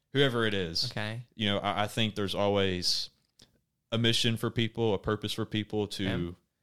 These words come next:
Speaker 1: be of service to others, whether it's, you know, within your groups or on a broader scale.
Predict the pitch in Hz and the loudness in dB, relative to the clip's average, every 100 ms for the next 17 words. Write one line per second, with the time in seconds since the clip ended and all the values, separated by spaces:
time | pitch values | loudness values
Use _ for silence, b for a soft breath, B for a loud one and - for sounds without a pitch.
0 | _ _ _ - 107 107 98 107 101 95 | _ _ _ -4 0 0 0 0 0 -2
1 | - 98 101 107 107 - - 101 98 98 | -2 0 0 0 0 -2 -2 0 0 2
2 | 95 95 92 - - - 95 92 87 85 | 0 0 0 -2 -2 -4 -2 -2 -2 -6
3 | - 101 92 101 98 95 107 107 110 104 | -8 -8 -4 -2 -2 -4 -2 0 0 -2
4 | - 92 92 90 85 92 95 92 - 92 | -4 -2 -2 -2 -2 0 0 -2 -4 -2
5 | 92 90 | -4 -4